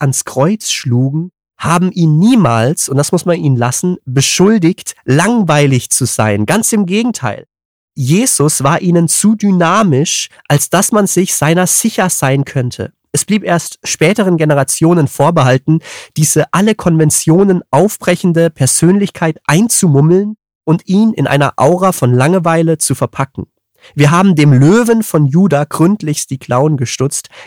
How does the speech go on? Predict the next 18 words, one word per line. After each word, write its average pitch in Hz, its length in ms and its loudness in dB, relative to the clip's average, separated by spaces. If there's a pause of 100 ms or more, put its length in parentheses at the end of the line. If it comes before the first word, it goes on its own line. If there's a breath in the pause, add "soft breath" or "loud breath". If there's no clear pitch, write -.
ihn 151 140 2
als 139 360 0
demütig 143 840 0
und 127 180 0
milde 151 380 2
zertifiziert - 840 -4 (280)
und 143 160 2
ihn 160 140 0
als - 180 -2
passendes 170 600 -2
Kuscheltier 151 580 0
empfohlen.“ 120 600 -6 (1600)
In 190 140 2
diesem 175 220 2
Zitat, 156 500 0
finde 143 300 0
ich, 147 180 -6
wird 143 220 -2